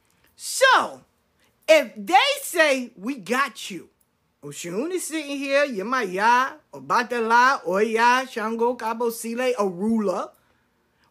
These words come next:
Ori, Olokun, the Magwas, they all here, right? Eshu, Alegua, they all here. So, you mean to tell me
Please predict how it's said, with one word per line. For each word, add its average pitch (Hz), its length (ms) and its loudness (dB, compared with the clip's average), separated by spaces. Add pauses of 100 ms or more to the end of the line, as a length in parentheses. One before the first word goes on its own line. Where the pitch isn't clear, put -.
Ori, 240 640 4 (1120)
Olokun, 240 800 2
the 202 160 0
Magwas, 208 920 0 (920)
they 269 220 -10
all 349 200 -10
here, 359 360 -10 (240)
right? 247 420 -4
Eshu, 269 580 -2
Alegua, 240 760 0 (640)
they 277 100 -6
all 494 220 0
here. 403 300 -6 (1000)
So, 302 640 2 (520)
you 302 220 6
mean 466 300 0
to - 60 -10
tell 320 240 2
me 233 460 -6